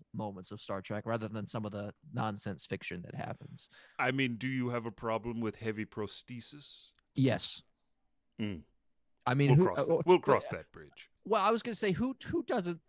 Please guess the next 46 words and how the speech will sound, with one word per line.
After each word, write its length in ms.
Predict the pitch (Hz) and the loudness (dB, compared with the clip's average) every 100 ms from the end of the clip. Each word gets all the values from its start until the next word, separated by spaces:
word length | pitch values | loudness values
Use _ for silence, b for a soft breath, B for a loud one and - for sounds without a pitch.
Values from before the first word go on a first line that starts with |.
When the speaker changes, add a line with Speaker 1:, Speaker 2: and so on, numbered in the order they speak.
| 160 | -8
Speaker 1:
who 180 | 311 370 | -6 -2
doesn't 300 | 170 165 131 | 0 -2 -2
have 180 | 113 110 | -8 -8
a 20 | |
problem? 380 | 98 123 107 110 | -6 -2 -2 -2
I 100 | 147 | -4
mean, 180 | 190 185 | -2 -2
that's 200 | 185 208 | -4 -6
kinda 240 | - 196 165 | -8 -8 -4
like 160 | 143 | 2
a 40 | 117 | 8
Speaker 2:
Michael 220 | 117 127 | 8 8
Speaker 1:
desperate 180 | 120 110 | 2 2
Speaker 2:
Dorn. 500 | 123 120 120 120 139 - _ _ _ _ | 4 6 4 2 -4 -12 _ _ _ _
Speaker 1:
No, 380 | 135 123 117 107 | -6 -2 0 0
they, 160 | 127 185 | 0 0
he's, 340 | 190 190 196 | -2 -4 -4
he's 220 | 175 190 | -4 -2
a 60 | 180 | -2
desperate 420 | 156 147 - 139 120 | -2 -2 -2 -6 -2
actor 360 | 120 120 120 | -4 -4 -8
just 240 | 110 117 - | -8 -8 -4
saying 200 | 117 110 | -4 -4
anything 380 | 113 104 110 | -6 -6 -6
to 80 | 101 | -6
get 180 | 92 85 | -10 -10
booked. 360 | - 104 - - _ _ _ - | -8 -8 -10 -20 _ _ _ 2
Speaker 2:
How 320 | 339 147 95 _ | 4 4 0 _
dare 300 | - 110 92 - | -6 -6 -6 -10
you? 60 | - _ | -20 _
Speaker 1:
That's 220 | 226 247 | 2 4
what, 240 | 269 277 - | 6 4 6
that's 200 | 262 - | 4 4
what, 220 | 262 240 196 | 2 2 2
that's 200 | 214 226 | 2 4
what 200 | 226 208 | 2 4
those 200 | 208 185 | 4 4
folks 300 | 180 170 - | 2 0 0
do, 240 | 160 123 | 0 2
is 140 | 107 | 0
that, 140 | 127 - | -4 -4
you 120 | 143 | -4
know, 140 | 143 | -2
you 120 | 143 143 | -2 -2
say, 180 | 165 147 | -2 -2
like, 160 | 143 | -2